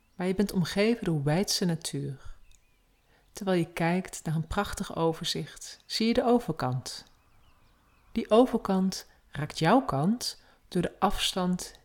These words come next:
die tussen jullie zit. De overkant is daarmee belangrijk voor jouw kant.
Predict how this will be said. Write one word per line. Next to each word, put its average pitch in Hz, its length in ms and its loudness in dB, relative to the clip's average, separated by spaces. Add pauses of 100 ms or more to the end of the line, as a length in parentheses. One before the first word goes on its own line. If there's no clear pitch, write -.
die 180 120 -2
tussen 180 320 -4
jullie 160 280 2
zit. - 460 -10 (920)
De - 180 -8
overkant 190 580 2
is 175 120 -6
daarmee 165 320 0
belangrijk 160 800 0
voor - 180 -6
jouw 135 280 -2
kant. - 640 -12